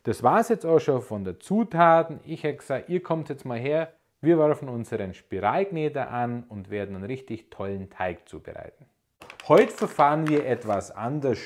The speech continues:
wie sonst. Es kommt als erstes das Mehl in die Schüssel. Das ist die sogenannte Wasser-zu-Mehl-Methode.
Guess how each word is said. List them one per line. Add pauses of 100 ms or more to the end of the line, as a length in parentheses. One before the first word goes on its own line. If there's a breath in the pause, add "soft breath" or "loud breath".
wie
sonst. (320 soft breath)
Es
kommt
als
erstes
das
Mehl
in
die
Schüssel. (480 loud breath)
Das
ist
die
sogenannte
Wasser-zu-Mehl-Methode.